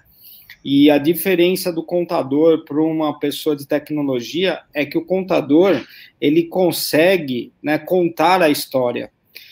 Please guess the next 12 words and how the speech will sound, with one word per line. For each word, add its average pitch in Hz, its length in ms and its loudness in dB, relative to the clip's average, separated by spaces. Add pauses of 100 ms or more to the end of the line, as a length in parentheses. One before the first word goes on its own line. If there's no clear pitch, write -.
(140)
E 147 80 0
contando 170 680 2
a 170 60 8
história, 156 600 4
você 165 800 0
transforma 180 1040 0
esses 160 460 -6
dados 156 760 -2
que 147 120 -10
nós 139 260 -8
temos 139 400 -4
hoje 151 400 -2